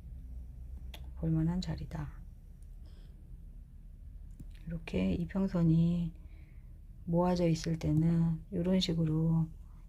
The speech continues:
갭상승하는 흐름, 요런 흐름이 나올 수가 있어서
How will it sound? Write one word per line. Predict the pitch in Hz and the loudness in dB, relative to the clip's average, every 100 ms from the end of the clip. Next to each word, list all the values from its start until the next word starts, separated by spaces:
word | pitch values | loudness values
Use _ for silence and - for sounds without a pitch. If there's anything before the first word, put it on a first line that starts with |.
| - | -2
갭상승하는 | - 160 196 202 190 180 170 | 2 6 6 6 4 6 6
흐름, | 170 175 156 | 4 6 4
요런 | 156 180 | 6 4
흐름이 | 185 170 165 | 4 6 6
나올 | 156 147 156 | 6 4 0
수가 | - 156 | -2 -2
있어서 | 143 - 151 185 202 | -2 -4 -4 -2 -4